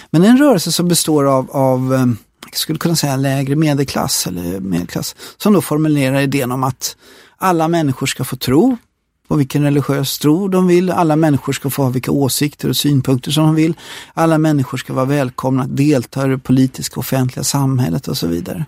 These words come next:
Eh, och den leder då som sagt var inte till någon praktisk politik, utan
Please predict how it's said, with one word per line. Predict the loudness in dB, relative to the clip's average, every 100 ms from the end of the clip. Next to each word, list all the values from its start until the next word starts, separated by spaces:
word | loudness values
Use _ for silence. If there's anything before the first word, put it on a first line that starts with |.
| _ -20 -20 -16 -14 -14 -16 -20 _ -6
Eh, | -2 0 -2 _ _ _
och | -4 -4 -2
den | 0 2
leder | 4 4 4
då | 2 -2
som | -4
sagt | -4 -4 0
var |
inte | 2 2
till | 0
någon | 2 2
praktisk | -2 -6 -8 -6
politik, | -4 0 0 0 -4
utan | -6 -2 -2